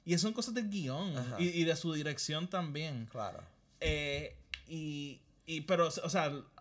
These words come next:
Speaker 1: lo, para, exacto, tú tienes razón, lo más craso del diálogo, como que definitivamente.
Speaker 2: Sí, o sea, es,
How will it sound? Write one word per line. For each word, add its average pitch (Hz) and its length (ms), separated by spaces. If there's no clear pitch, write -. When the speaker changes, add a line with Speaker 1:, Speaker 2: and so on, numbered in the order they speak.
Speaker 1:
lo, 165 220
para, 151 220
exacto, 131 460
tú 113 80
tienes 147 200
razón, 131 360
lo 127 140
más 131 160
craso 160 380
del 131 120
diálogo, 98 440
como 98 260
que 104 100
definitivamente. 117 920
Speaker 2:
Sí, 170 280
o 151 80
sea, 147 180
es, - 460